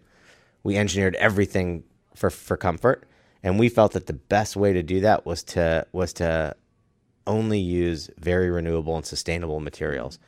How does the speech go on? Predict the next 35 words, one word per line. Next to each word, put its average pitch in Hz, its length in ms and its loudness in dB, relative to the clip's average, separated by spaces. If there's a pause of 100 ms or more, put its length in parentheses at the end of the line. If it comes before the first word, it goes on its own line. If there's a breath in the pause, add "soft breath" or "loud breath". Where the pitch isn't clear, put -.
(260 soft breath)
And 107 100 -4
that's 120 160 -2
kind 107 200 0
of 90 80 0
the 85 100 0
broader 87 340 2
purpose - 340 -8
of 78 120 -2
our 76 100 0
company, 71 460 -8
is 69 160 -10
really 80 220 0
to, 73 300 -4 (480 soft breath)
to 90 120 0
curate 92 440 2
the 85 80 0
best 85 380 0
of 78 120 -4
nature 78 580 -2
and, 80 220 -6
and 80 140 -6
using 80 260 -4
kind 78 180 -6
of 73 100 -10
green 80 240 -6
chemistry 78 520 -6
and 76 80 -4
other 80 180 -2
tools 78 360 -4
that - 80 -12
we 80 80 -8
have 80 160 -2
at 76 80 -4
our 78 100 -4
disposal 80 640 -2